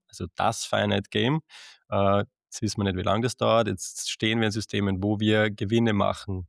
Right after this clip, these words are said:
wollen, aber auch müssen. Jetzt stehen wir, also es, was ich damit sagen will, ist, wenn der Nährboden, stell dir das vor, so wie den Rasen,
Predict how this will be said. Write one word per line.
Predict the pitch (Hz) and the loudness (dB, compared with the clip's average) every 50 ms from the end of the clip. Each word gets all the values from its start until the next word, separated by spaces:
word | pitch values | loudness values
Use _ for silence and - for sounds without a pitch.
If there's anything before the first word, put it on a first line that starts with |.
| _ | _
wollen, | 98 92 107 107 113 120 120 120 117 - | -6 -2 2 2 4 4 4 4 2 0
aber | - 98 92 92 95 | 0 -2 -2 0 -2
auch | 90 - - | -4 -2 0
müssen. | 120 147 160 - - - 147 156 160 - - - - - _ _ | 2 2 2 0 0 0 0 0 0 -2 -6 -12 -20 -20 _ _
Jetzt | - 113 - - | -10 -8 -8 -8
stehen | - - 107 107 110 117 110 | -6 -2 0 0 2 2 4
wir, | 110 113 113 113 113 113 117 120 - _ _ | 4 4 4 4 4 4 2 0 -4 _ _
also | 131 113 107 110 104 - _ _ _ _ - - - - _ _ _ _ _ _ _ _ _ _ - | -4 -2 -2 -2 -4 -6 _ _ _ _ -20 -20 -20 -20 _ _ _ _ _ _ _ _ _ _ -4
es, | 127 - - - _ _ _ _ _ _ _ | -4 -4 -4 -8 _ _ _ _ _ _ _
was | - 127 117 | -2 -2 0
ich | 131 | 2
damit | 131 131 131 123 | 2 2 2 2
sagen | - 135 135 143 | 2 2 2 4
will, | 143 135 | 4 2
ist, | 127 120 - - | 2 0 0 -2
wenn | - 117 113 107 | -2 -2 0 2
der | 113 110 | 2 2
Nährboden, | 107 107 117 131 147 160 165 135 127 110 107 104 101 101 98 95 | 2 4 4 4 4 2 2 0 0 0 2 2 2 0 -2 -4
stell | - - 110 | -4 -4 -2
dir | 113 | -2
das | 110 - | -4 -4
vor, | - 120 117 113 | -2 -2 -2 0
so | 117 110 | 0 -2
wie | 104 | -2
den | 104 101 101 | 0 0 0
Rasen, | 92 104 98 101 113 117 - 107 98 95 90 | 2 2 2 4 2 2 2 0 -2 -2 -4